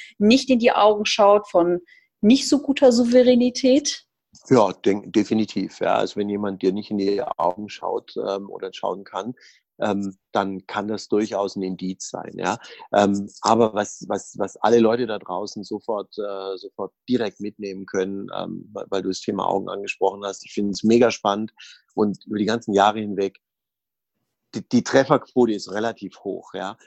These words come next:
Speaker 2: Ähm, also stell dir vor, ähm, du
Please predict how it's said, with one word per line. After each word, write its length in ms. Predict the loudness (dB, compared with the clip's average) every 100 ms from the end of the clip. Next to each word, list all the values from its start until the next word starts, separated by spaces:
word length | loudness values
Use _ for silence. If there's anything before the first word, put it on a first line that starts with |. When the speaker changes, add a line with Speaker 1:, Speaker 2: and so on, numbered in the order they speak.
| _ -8
Speaker 2:
Ähm, 320 | -6 -6 -6
also 260 | -8 -6 -6
stell 240 | 0 0
dir 140 | 0 -4
vor, 540 | 0 2 2 -2 -8
ähm, 460 | -8 -8 -8 -10 -10
du 440 | -8 -8 -8 -10